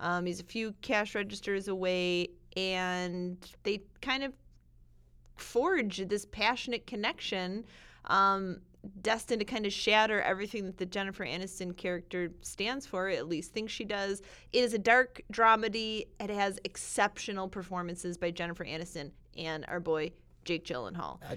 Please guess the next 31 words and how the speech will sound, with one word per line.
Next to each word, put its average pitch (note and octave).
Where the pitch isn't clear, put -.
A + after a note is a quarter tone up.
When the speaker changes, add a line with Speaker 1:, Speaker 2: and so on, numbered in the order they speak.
Speaker 2:
up E3
Speaker 1:
So A3
Speaker 2:
and F3+
down F3+
the B2
board, B2+
man, A2+
'cause, F#3+
Speaker 1:
Yeah. C3+
Speaker 2:
like, B2
there's, D#3
they're B2
not F#3+
the D3
only, C#3
only C#3
good C3
ones F2
in F2+
this F2+
movie. G2
Like, E2
um, G2
okay, B2+
um, G#2+
John C3+
C. -
Reilly C3
plays B2
her G2+
husband. A#2+